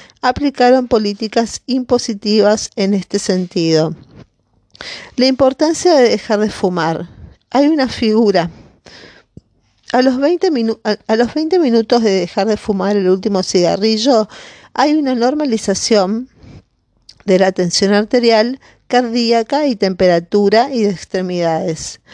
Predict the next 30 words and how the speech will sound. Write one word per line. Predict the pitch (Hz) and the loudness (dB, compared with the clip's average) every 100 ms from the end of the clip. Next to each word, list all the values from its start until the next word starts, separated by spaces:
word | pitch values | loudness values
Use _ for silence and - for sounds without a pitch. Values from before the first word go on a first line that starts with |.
| - _ | -20 _
A | - 208 | -2 2
las | 220 208 - | 2 -2 -2
ocho | 277 294 - 302 | -2 0 2 4
horas, | 233 226 262 277 - | 4 2 0 -4 -8
la | 208 196 | -4 -2
nicotina | 190 190 185 - 214 202 208 214 | -2 -2 -2 -2 -4 -2 -4 -4
sérica | - 262 226 202 196 240 | -4 0 2 0 0 0
disminuye | 240 185 202 185 185 185 180 214 220 | 0 -2 -2 -2 0 0 0 0 0
el | 180 | -2
seis | 165 - 202 | -6 0 0
coma | 208 226 202 | 0 -2 0
veinticinco | 185 180 175 - 190 208 | 0 -2 -6 -4 -2 0
por | 202 208 | 0 0
ciento | - 247 214 208 240 285 - - - - | 0 0 0 0 0 -2 -8 -20 -14 -2
de | 220 | 0
los | 226 | 0
valores | 214 214 196 220 240 254 - | 0 0 2 0 0 -2 -6
máximos | 208 220 208 - 233 233 240 - - | -4 -2 -4 -4 -2 0 -2 -6 -10
diarios. | 180 190 175 165 165 175 165 - - - - - _ | -4 0 2 2 0 -2 -2 -10 -12 -20 -20 -20 _
A | - 185 | -2 2
las | 185 | 2
doce | 180 196 - 269 | 2 2 2 2
horas | 247 226 247 240 - - | 4 4 2 -2 -8 -2
hay | 196 208 | 2 2
un | 202 | 0
aumento | 190 196 208 240 226 | -2 -2 -2 0 0
de | 202 | 0
los | 185 190 | -2 -2
niveles | 175 185 196 202 | -2 -2 -2 -2
de | 185 185 | -2 -2